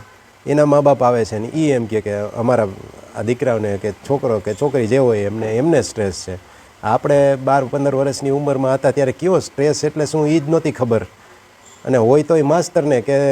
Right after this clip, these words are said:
જે ભણાવનાર હોય એને સ્ટ્રેસ હોય, બાકી છોકરાઓ તો એની મોજમાં જ હોય, આવડે તો ભણતા ને ન આવડે તો રમતા.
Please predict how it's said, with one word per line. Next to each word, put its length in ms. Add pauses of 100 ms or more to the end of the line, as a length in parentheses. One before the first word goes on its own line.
(1040)
જે 120
ભણાવનાર 480
હોય 180
એને 260
સ્ટ્રેસ 380
હોય, 120
બાકી 280
છોકરાઓ 420
તો 160
એની 200
મોજમાં 460
જ 40
હોય, 140
આવડે 320
તો 120
ભણતા 380
ને 80
ન 80
આવડે 380
તો 200
રમતા. 400